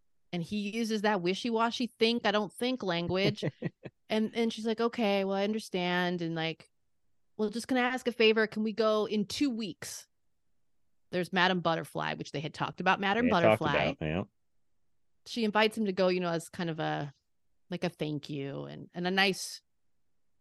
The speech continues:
Speaker 1: thing. And understandably, he doesn't wanna go. He could have been more firm again.
Speaker 2: <laughs> Mm-hmm.
Speaker 1: But she's, she seems to understand.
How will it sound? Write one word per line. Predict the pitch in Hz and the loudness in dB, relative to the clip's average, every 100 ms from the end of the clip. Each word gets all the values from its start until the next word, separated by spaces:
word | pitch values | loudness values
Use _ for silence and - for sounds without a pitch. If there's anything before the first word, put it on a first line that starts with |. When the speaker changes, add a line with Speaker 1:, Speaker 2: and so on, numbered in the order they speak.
| _ | _
Speaker 1:
thing. | 175 156 165 | -6 -4 -8
And | 165 - _ _ _ _ _ _ - | -10 -12 _ _ _ _ _ _ 0
understandably, | 226 285 302 359 339 247 | 0 0 2 4 2 2
he | 233 | 0
doesn't | 226 214 | -2 -4
wanna | 185 | -4
go. | 175 220 160 190 | 4 4 4 0
He | 214 | 0
could | 214 | 2
have | 202 | 2
been | 185 180 | 2 2
more | 170 175 - - | 0 -2 -2 0
firm | 170 151 220 - _ _ _ _ _ - | 0 0 -6 -8 _ _ _ _ _ -6
again. | 143 147 131 170 226 - | -2 0 2 0 -2 -6
Speaker 2:
<laughs> | - | -2
Mm-hmm. | 90 85 73 82 123 _ _ _ - - _ _ _ _ _ _ _ _ _ 185 | 0 0 0 -2 -4 _ _ _ -20 -20 _ _ _ _ _ _ _ _ _ -4
Speaker 1:
But | 269 | 0
she's, | - 330 330 - _ | 2 2 0 -8 _
she | - 311 | 0 0
seems | - 311 349 302 180 160 - - - | 0 -2 0 2 0 -4 -10 -16 -8
to | - | -2
understand. | 202 196 180 - - 156 151 - - | 2 2 0 -2 -4 -4 -4 -10 -14